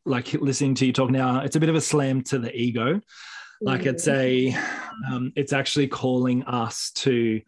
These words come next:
Speaker 1: surrender our absolute and our, "No, I've got it right. I've got it together. I am," like, you can go to the opposite of rich, but w-, we might go to something else and say, "I am, um, content in and of myself," or, "I know the way that this should be," or, like,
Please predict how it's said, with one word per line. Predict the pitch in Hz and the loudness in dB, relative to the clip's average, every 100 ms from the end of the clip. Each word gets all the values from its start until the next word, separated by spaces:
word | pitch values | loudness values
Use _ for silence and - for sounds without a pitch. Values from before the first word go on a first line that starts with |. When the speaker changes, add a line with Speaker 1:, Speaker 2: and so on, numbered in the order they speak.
| - - - - - | -14 -20 -20 -20 -10
Speaker 1:
surrender | - 143 127 127 131 127 120 117 - | -2 2 4 4 2 2 0 -2 -2
our | 117 117 113 117 - | -2 -2 0 -2 -4
absolute | 117 120 117 - 127 113 143 - - - - - | -4 -4 -4 0 2 2 2 -2 -8 -8 -10 -4
and | 123 | 0
our, | 120 117 113 113 117 | 0 0 0 -2 0
"No, | 143 160 127 | 2 2 2
I've | 123 170 | 0 0
got | 196 | 0
it | 170 | 2
right. | 143 117 113 | 0 0 -2
I've | 123 139 | -2 0
got | 156 | -2
it | 147 | -2
together. | 143 127 117 117 113 - - - - | -4 -2 -2 -4 -4 -12 -20 -18 -4
I | 123 135 | 0 2
am," | 135 123 123 127 - - - - | 2 2 2 0 -6 -10 -14 -6
like, | 123 117 - - | -4 -4 -8 -4
you | 135 | -4
can | - 135 | 0 2
go | 147 | 4
to | 156 | 4
the | 127 | 2
opposite | 110 110 127 | 0 -2 -4
of | 110 113 | -2 2
rich, | 151 127 - - | 2 2 -2 -2
but | 127 | -2
w-, | 123 135 - | -2 -6 -2
we | 135 131 | 2 2
might | 135 143 131 | 4 2 0
go | |
to | 123 | -2
something | 120 123 123 | -2 0 2
else | 131 131 | 2 0
and | 127 | -2
say, | 127 120 123 120 | -2 -2 -4 -2
"I | 123 127 | 0 2
am, | 123 117 117 117 - - - - - _ | 2 2 0 -4 -14 -20 -20 -20 -20 _
um, | 120 113 117 123 - | -8 -4 -4 -6 -4
content | 143 131 170 180 | -4 -2 0 0
in | 180 | 2
and | 170 | 2
of | 160 | 2
myself," | 151 - 147 139 | 2 2 2 2
or, | 127 | 0
"I | 135 151 165 | 0 0 2
know | 156 151 147 | 2 2 2
the | 143 | 2
way | 139 135 131 | 0 0 -2
that | 131 | -2
this | 131 127 | -4 -4
should | - 131 120 | -2 -2 2
be," | 147 147 143 139 | 2 4 4 2
or, | 131 | 0
like, | 151 151 | 0 -2